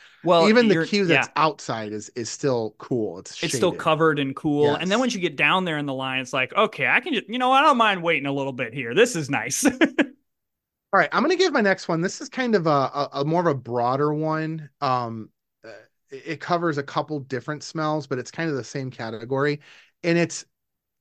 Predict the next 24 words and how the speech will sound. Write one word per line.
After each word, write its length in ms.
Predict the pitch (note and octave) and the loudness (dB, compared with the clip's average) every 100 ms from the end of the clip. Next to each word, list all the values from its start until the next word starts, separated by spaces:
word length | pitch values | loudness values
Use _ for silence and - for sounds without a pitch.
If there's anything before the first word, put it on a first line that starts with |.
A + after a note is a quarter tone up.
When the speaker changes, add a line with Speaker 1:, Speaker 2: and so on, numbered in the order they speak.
| C3+ | -4
Speaker 2:
the 160 | D#3 | -2
different 460 | C#3+ F3+ G#3 B3+ A3+ _ - - _ | 0 0 0 -2 -4 _ -20 -20 _
food 460 | G3+ F#3+ F3+ D3+ B2+ | -4 -2 -2 -2 -6
smells 800 | - B2+ G#2 F#2+ D#2+ G#1+ - - _ _ | -10 -8 -8 -8 -12 -14 -14 -16 _ _
that 240 | C#3+ C#3 C#3+ | -4 -4 -4
you 80 | C3+ | -4
get 220 | C#3 C#3 | -2 0
around 260 | C3 B2 | -2 -4
the 80 | A#2+ | -6
resort. 380 | A2+ A2 A2+ G#2+ | -8 -6 -6 -4
I'm 80 | A2+ | -4
gonna 140 | C#3+ | -2
give 180 | D#3 D#3 | -2 -4
three 360 | - D#3 G3+ A3 | -6 -8 -4 -2
in 120 | E3+ | -4
particular 680 | - C3 C3+ - F2 E2 - - - - | -6 -8 -10 -10 -14 -16 -18 -20 -4 0
that 220 | C#3+ - _ - | 0 0 _ -2
are 220 | D#3 C#3 _ _ | 0 0 _ _
always 600 | D#3 D#3 E3 D3+ B2+ A#2+ - | -2 4 4 4 0 -4 -6
alluring 760 | B2+ B2 A#2+ B2 B2 B2 A#2+ A2 | -6 -4 -4 -4 -2 -2 -4 -8
to 240 | - - | -10 -10
me. 180 | G2 E2+ | -10 -6
Actually, 280 | C3 - A2+ | -4 -4 -6
four. 420 | - G#2+ C2 - | -8 -12 -10 -16